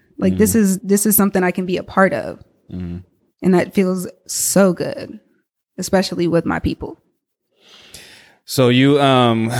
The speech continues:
Speaker 2: when you graduated high school, did you go straight to college?
Speaker 1: I did.
Speaker 2: And you went to Kent State?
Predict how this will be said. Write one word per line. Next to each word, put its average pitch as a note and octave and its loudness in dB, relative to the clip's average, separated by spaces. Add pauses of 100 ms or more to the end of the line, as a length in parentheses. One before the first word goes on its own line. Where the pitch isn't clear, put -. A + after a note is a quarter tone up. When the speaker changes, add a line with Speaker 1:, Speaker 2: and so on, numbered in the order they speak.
(120)
Speaker 2:
when A#2 2
you A#2+ 2
graduated A#2 4
high A#2 4
school, G#2 -4
did G2 -4
you G2+ -4
go G#2 2
straight G#2 -2
to G#2+ -6
college? A2+ 0 (240)
Speaker 1:
I F#3+ -2
did. F3 0 (640)
Speaker 2:
And F2+ -2
you F#2+ 0
went F#2 -2
to - -6
Kent A2 -2
State? - 2